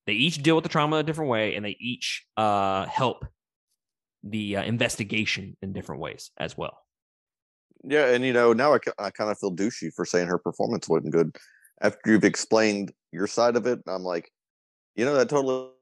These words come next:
Speaker 2: makes sense now.
Speaker 1: I, I,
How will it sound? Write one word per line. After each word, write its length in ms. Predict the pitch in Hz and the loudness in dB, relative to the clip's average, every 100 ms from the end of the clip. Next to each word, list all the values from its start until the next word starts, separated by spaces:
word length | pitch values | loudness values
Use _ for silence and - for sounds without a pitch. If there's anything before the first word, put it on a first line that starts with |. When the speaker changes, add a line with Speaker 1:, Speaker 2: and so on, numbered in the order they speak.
| - 123 | -10 -6
Speaker 2:
makes 240 | 123 - | -6 -8
sense 240 | - - | -12 -8
now. 200 | 78 80 - _ _ _ _ _ _ _ _ _ _ _ _ _ 151 | -4 -4 -6 _ _ _ _ _ _ _ _ _ _ _ _ _ -8
Speaker 1:
I, 80 | - | -6
I, 120 | 147 | -6